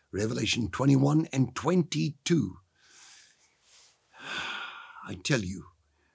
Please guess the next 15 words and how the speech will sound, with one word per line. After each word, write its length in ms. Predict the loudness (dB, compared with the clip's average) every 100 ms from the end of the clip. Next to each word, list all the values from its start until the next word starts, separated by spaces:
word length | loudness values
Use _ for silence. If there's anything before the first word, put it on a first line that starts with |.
| _ _
from 360 | 0 6 6 6
twenty 680 | 2 0 0 -4 -12 -14 -20 _ -8
to 100 | -6
twenty-one 800 | -2 0 0 0 -6 -8 -10 -12
to 100 | -12
twenty-two, 520 | -6 -4 -4 -4 -4
it's 120 | -2
actually 320 | -2 -2 -4 -6
three 220 | -6 -4
chapters. 480 | -2 -4 -6 -6 -2
You 100 | -2
need 140 | -4
to 120 | -4
rest, 420 | -2 0 0 0 -4 -20 -20 -8
read. 420 | 0 4 6 4